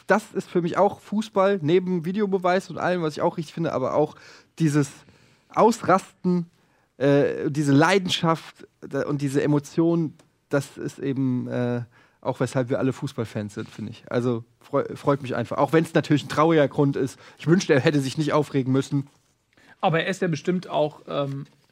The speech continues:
Speaker 1: Aber er ist
Speaker 2: zu
Speaker 1: ein
Speaker 2: anderen
Speaker 1: emotionaler
Speaker 2: Anlässen
Speaker 1: Trainer.
Speaker 2: ähnlich
Speaker 1: Ja.
Speaker 2: leidenschaftlich, von daher.
Speaker 1: Finde ich gut. Finde ich gut.
Speaker 2: So, äh, wir haben, wir haben Post bekommen von, äh, Kumpels von uns. Und, äh, ich lese mal jetzt mal den entscheidenden Abschnitt vor.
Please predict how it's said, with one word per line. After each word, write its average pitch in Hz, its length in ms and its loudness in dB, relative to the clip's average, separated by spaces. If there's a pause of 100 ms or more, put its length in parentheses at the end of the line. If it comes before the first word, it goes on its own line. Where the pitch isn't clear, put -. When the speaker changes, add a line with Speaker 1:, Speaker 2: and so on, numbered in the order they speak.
(420)
Speaker 1:
Aber 143 120 2
er - 20 6
ist 185 80 2
Speaker 2:
zu 196 60 0
Speaker 1:
ein 208 40 4
Speaker 2:
anderen 220 140 6
Speaker 1:
emotionaler 214 260 4
Speaker 2:
Anlässen 190 280 4 (100)
Speaker 1:
Trainer. - 80 -6
Speaker 2:
ähnlich 170 340 -2
Speaker 1:
Ja. - 60 -8
Speaker 2:
leidenschaftlich, 151 600 -4
von 143 120 -12
daher. 131 220 -6
Speaker 1:
Finde 143 140 -6
ich - 100 -10
gut. 113 160 -6 (400)
Finde 127 140 -16
ich - 60 -20
gut. - 120 -16
Speaker 2:
So, 226 260 4
äh, 180 160 2
wir 220 80 2
haben, 226 240 -2
wir 196 80 2
haben 208 80 2
Post 262 240 -6
bekommen 196 320 -2 (1120)
von, 185 400 -2
äh, 160 180 0
Kumpels 240 300 -4
von 156 140 -6
uns. 175 340 -6 (1400)
Und, 180 260 -2
äh, 180 380 2
ich - 160 -10 (240)
lese 196 260 0
mal 180 140 0
jetzt 180 240 -8
mal 170 320 0 (1400)
den 175 100 -2
entscheidenden 170 520 -2
Abschnitt 175 340 -6
vor. 156 320 -4